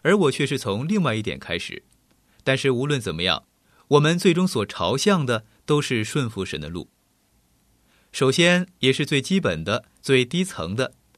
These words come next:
就是顺服神源于惧怕。是惧怕不顺服神所招来的后果，所以才不得不顺服。自从我们相信接受耶稣做救主之后，其中一个真理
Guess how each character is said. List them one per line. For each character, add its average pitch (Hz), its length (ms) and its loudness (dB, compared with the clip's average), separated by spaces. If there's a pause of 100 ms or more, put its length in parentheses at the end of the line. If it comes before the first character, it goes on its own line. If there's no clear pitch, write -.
(120)
就 123 160 -2
是 110 260 0 (240)
顺 - 240 2
服 147 120 0
神 92 420 -2 (160)
源 107 300 0
于 92 180 -4
惧 101 180 -10
怕。 - 240 -8 (960)
是 170 260 0
惧 190 220 2
怕 117 300 4 (160)
不 156 100 -2
顺 160 180 0
服 - 80 -6
神 107 320 -2
所 90 240 -4
招 160 220 -2
来 127 140 -2
的 123 80 -4
后 175 200 2
果， 71 320 -8 (220)
所 - 160 2
以 139 80 4
才 117 180 -2
不 151 220 0
得 92 220 -4
不 92 200 -10
顺 104 160 -6
服。 52 280 -16 (1700)
自 160 160 2
从 139 280 2
我 127 80 0
们 123 120 -2
相 160 180 2
信 147 160 0
接 147 160 0
受 139 160 0
耶 135 160 0
稣 151 300 -4
做 127 200 0
救 147 280 2
主 90 180 -4
之 101 160 -6
后， 92 260 -4 (320)
其 - 160 2
中 202 160 4
一 202 120 4
个 175 80 4
真 196 200 4
理 104 360 0